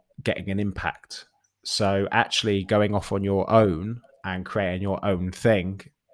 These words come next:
which is valuable to others, will give you that impact, will give you that happiness as well, because there's nothing that makes you feel better than making other people feel better. Um, and a lot of people get confused with that because they feel, you know, when they're not feeling good,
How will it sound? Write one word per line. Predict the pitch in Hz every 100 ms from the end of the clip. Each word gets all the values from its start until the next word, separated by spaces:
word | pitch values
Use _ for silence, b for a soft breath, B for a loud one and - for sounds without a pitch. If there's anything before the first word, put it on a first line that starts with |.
| B B B
which | 104 -
is | 90
valuable | 92 101 107 98 95
to | -
others, | 98 87 90 92 - B B B B B _
will | 117 98
give | 117 110
you |
that | 104 95
impact, | 107 95 101 98
will | 98
give | 117 120
you | 107 101
that | 98
happiness | - 120 - 127 92 -
as | 98 -
well, | 113 101 80 -
because | 101 104 98 - B B B
there's | 110
nothing | 135 131 123
that | 117
makes | 113 107 -
you |
feel | 104 123 113
better | 104 95 -
than | 95 101
making | 98 95 101
other | 101 95
people | - 95 95
feel | - 90
better. | 80 78 - - _ _ _ B 98 92 B B
Um, | 101 98 98 92
and | 104
a | 104
lot | 107
of |
people | 120 101
get | 92 101 - - _
confused | - 95 - 117 113 -
with | 92
that | 92 82 -
because | - 101 -
they | 95
feel, | 92 107 104 101 98
you | - 110
know, |
when | 95 110
they're | 113
not | 110 -
feeling | - 101 95
good, | 95 123 73 110